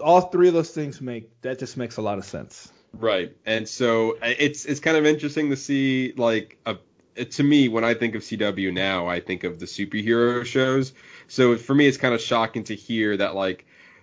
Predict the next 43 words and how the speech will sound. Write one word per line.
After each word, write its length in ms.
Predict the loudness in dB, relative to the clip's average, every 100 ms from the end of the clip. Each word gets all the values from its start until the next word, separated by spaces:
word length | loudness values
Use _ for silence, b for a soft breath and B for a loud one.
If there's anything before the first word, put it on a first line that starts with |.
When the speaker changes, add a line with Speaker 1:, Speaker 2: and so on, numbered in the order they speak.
| _ -8
Speaker 2:
the 140 | -6
show 300 | -2 2 4
that 100 | 4
is 140 | 0
currently 440 | -2 -2 0 -2 -4
in 80 | -4
rotation 720 | -6 -4 -4 -4 -4 -8 -8
is 140 | -10
finally, 720 | -4 -2 -2 -2 -4 -6 -8 -2
not 220 | -2 2
finally, 360 | 2 2 -2 -6
but, 120 | -6
like, 160 | -6
one 160 | -4 -4
of 60 | -4
them 140 | -4
is 80 | -2
actually 380 | -4 -4 -8 -4
leaving, 360 | -2 -2 -2
which 240 | -2 -4 B B B
kind 180 | 0 2
of 80 | 2
just 160 | 0 -2
showcase, 400 | -2 0 0 0
all 60 |
right, 160 | 0 0
you 100 | -2
lost 300 | -2 -2 2
Arrow, 500 | 2 4 4 2 0 b b
you 140 | -8 -2
lost 340 | 0 -2 -2
Supergirl, 720 | -2 0 0 2 4 4 2 -4 b b 0
maybe 300 | 2 4 4
there 140 | 2
could 180 | 0 0
be 120 | 2
a 60 | 2
transition 640 | 0 -2 0 -2 -2 -2
with 180 | -2 -4
this, 240 | -10 -10
with 200 | -10 -6
the 160 | -2 0
network 540 | 0 0 -2 -4 -8